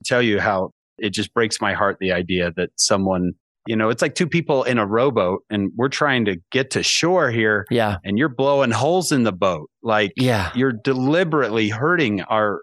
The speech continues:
Speaker 1: <laughs> our chances.
Speaker 2: Yeah.
Speaker 1: Versus we're both rowing together. Let's learn how to row together. Let's learn
Speaker 2: Yeah.
Speaker 1: how to be more effective.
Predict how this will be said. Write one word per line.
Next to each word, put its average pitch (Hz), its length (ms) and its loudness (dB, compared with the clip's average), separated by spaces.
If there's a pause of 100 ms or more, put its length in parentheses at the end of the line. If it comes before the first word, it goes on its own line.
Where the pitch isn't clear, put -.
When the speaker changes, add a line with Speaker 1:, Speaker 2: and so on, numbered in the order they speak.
(140)
Speaker 1:
<laughs> - 320 -4
our 131 160 0
chances. 113 880 0
Speaker 2:
Yeah. 107 260 0 (300)
Speaker 1:
Versus 139 380 0
we're 147 140 0
both 160 280 0
rowing 156 360 2
together. 147 460 2
Let's 156 280 0
learn 160 220 2
how 151 140 2
to 143 80 2
row 143 240 2
together. 139 520 0
Let's 151 260 -4
learn 135 140 2
Speaker 2:
Yeah. 110 120 2
Speaker 1:
how 117 80 2
to 131 60 -4
be 131 120 0
more 131 240 0
effective. 123 600 -2